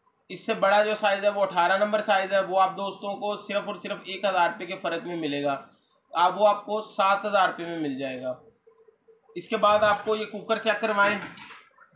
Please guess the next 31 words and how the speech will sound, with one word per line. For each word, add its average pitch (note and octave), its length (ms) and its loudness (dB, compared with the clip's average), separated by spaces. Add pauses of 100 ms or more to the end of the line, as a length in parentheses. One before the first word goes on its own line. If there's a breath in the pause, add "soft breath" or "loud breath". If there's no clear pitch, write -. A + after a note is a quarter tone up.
(280)
एलजी F#3+ 320 0
company G#3 340 -2
का G#3+ 120 2
cooker G#3+ 320 0
है। G3 300 4 (480)
इसके G#3+ 200 -2
बाद G3 200 4
Shaan G3 400 4
company G3+ 360 0
का G#3+ 120 4
लकड़ी F#3+ 340 2
handle F#3+ 340 2
के G3+ 100 0
अंदर G3+ 240 2
है। G3 380 2 (260 soft breath)
उसके F#3+ 280 0
बाद G3 380 6
Shaan G3 400 4
कंप-, - 260 -4 (760 soft breath)
plus A3+ 220 8 (500)
शीशा G3+ 460 2
है C#3+ 340 0
इसका E3+ 260 -2
ढक्कन, E3+ 340 -4
एक F#3 200 -4
तो G3+ 80 -2
silver G3 260 -2
steel G3 260 -6
का A3+ 100 4
ढक्कन A3 280 4
आएगा, G#3+ 360 6